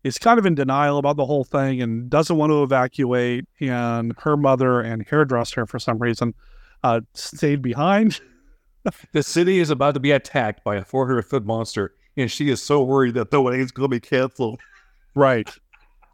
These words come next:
Speaker 1: So it's her story, and they're running through, and the, the crowd's all panicked, and some places reported that this movie actually had the world record for the number of extras on screen. It is not really the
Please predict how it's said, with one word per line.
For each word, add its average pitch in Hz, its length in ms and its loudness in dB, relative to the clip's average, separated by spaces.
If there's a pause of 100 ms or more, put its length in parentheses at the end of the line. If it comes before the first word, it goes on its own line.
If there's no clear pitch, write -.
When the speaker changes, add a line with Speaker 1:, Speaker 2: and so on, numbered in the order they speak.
(960)
Speaker 1:
So 160 300 4 (160)
it's 190 180 -4
her 233 240 0
story, 196 720 -2
and 151 200 0
they're 160 200 2
running 160 360 0
through, 156 420 0
and 139 200 0
the, 131 100 -2 (220)
the 143 120 -4
crowd's 151 440 0
all 143 160 0
panicked, 131 540 -4
and 120 120 -4
some 156 220 -2
places 139 520 0
reported 127 500 -2
that 123 100 -2
this 127 240 -4
movie 123 260 0
actually 123 340 0
had 123 100 0
the 117 80 -6
world 117 200 -2
record 120 300 -2
for 131 80 -4
the 120 80 0
number 117 160 -2
of 107 80 -4
extras 123 320 -2
on 123 160 -2
screen. 120 420 -4 (440)
It 151 200 -4
is 151 220 0
not 151 300 2
really 165 320 2
the 156 200 0